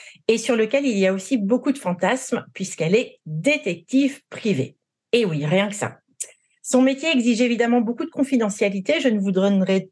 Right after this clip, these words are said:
donc que son prénom. Elle s'appelle Ségolène et son âge, elle a quarante-trois ans.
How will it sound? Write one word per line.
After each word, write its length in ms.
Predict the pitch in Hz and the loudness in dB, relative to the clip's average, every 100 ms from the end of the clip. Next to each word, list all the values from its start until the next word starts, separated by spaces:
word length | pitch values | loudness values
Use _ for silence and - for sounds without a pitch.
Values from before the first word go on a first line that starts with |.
| - | -2
donc 380 | 214 202 - - | 0 0 -6 -8
que 100 | 143 | -6
son 220 | 143 269 | -2 0
prénom. 420 | 302 - 170 143 226 | 0 0 0 2 0
Elle 80 | |
s'appelle 340 | 240 160 147 156 | -2 -4 -6 -8
Ségolène 720 | - 311 214 170 139 196 208 | -4 -2 0 0 0 -2 -2
et 80 | 202 | -2
son 260 | - 180 160 | 0 0 2
âge, 220 | 240 196 | 2 0
elle 100 | 170 | 0
a 140 | 233 - | -2 -4
quarante-trois 580 | - 233 240 233 185 | -2 0 0 -2 -4
ans. 80 | 131 | -4